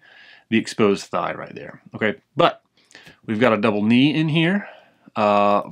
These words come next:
<laughs> excellent. Look at that flexibility. Look at that arm come flying off. Okay,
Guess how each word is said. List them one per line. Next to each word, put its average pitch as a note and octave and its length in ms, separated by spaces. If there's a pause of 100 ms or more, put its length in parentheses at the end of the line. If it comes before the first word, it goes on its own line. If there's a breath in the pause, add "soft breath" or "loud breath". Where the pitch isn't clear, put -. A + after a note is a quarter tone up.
<laughs> - 220
excellent. - 600
Look C3 200
at - 80
that F#2+ 180
flexibility. F2+ 540
Look D#3+ 340
at C3 80
that A#2 140
arm G2+ 260
come F#2+ 220
flying F2+ 360
off. F2+ 280 (760 loud breath)
Okay, A2 200